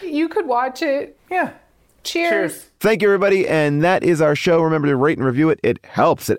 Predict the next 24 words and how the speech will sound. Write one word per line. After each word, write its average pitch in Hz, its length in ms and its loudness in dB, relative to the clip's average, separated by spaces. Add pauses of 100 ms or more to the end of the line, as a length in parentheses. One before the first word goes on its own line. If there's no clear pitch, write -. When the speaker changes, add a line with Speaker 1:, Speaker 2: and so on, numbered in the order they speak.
Speaker 3:
actually 156 420 0
really, 104 300 2
really 98 240 2
helps. 147 280 0 (240)
Visit 156 220 2
us 131 100 -2
on 113 120 0
Twitter 139 280 2
and 117 100 -2
Facebook - 380 -2
and 95 80 0
I 92 120 2
G. 131 300 0 (260)
And, 123 440 2
uh, 131 300 2
make 147 220 -2
sure 185 480 2 (200)
you 151 100 -4
check 160 200 0
out 156 140 2
me 165 160 2
this 156 180 0
weekend 151 340 0
in 143 560 0